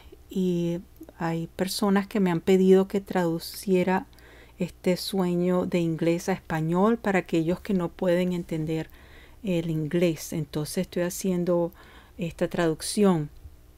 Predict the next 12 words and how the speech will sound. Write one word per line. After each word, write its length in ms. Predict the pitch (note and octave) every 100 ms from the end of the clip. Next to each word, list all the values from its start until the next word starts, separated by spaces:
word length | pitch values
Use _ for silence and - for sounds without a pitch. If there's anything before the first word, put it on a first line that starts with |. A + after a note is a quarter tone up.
| - - - - - - - -
Perdóname 720 | - E3+ E3 F3+ G3 G#3+ A3 G#3
si, 380 | - G3 F#3
si 380 | G3 - F3+ E3+
hay 140 | E3 E3+
algunas 340 | F3 F#3 F#3+
palabras 540 | - G3 D#3+ D#3+ F3
que 100 | -
no 160 | F#3 E3
puedo 800 | - - E3+ E3 F3+ F3+ E3 D#3
recordar 560 | D#3 - D#3 D3+ D#3+
en 100 | F3
español. 640 | E3+ - D#3 D#3 F3 G3